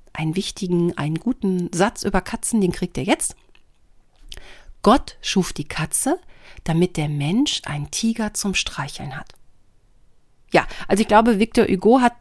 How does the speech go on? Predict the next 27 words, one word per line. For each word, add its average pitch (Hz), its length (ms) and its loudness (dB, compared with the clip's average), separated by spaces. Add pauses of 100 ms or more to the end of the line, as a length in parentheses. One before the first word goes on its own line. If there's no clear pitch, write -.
(140)
Fluse 196 380 2
gekannt. 208 560 4 (960)
Geht 160 160 4
eigentlich 254 380 2
nicht, 320 200 4
aber 165 180 0
wer 156 140 4
weiß, 160 200 4
in 165 120 0
welcher 160 240 0
Zeitebene 180 680 2
die 196 180 4
sich - 200 -2
mal 160 180 0
begegnet 190 480 0
sind. 330 180 2 (380)
Und 208 100 2
Fluse 180 300 2
ist 196 120 0
ja 226 120 -2
wirklich - 320 -6
also - 220 -6
eine 147 460 -2 (380)
Tigerin 180 560 -4 (380)
in 190 180 -2
vielen 226 300 -2
Lebenslagen, 196 680 -2